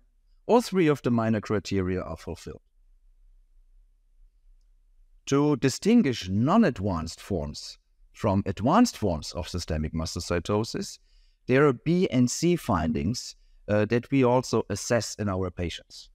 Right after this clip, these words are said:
B findings describe the mast cell burden, which by definition is higher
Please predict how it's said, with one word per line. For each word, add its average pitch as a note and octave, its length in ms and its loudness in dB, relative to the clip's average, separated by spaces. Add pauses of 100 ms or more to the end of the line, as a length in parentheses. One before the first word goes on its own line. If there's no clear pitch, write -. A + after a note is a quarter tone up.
(760)
B G3+ 140 4
findings C#3 560 2
describe B2 580 0
the A#2 80 0
mast A#2+ 340 0
cell A2+ 160 2
burden, A#2 540 0
which - 420 0
by G2+ 120 2
definition F#2+ 680 0
is G2 200 -6
higher B2 540 2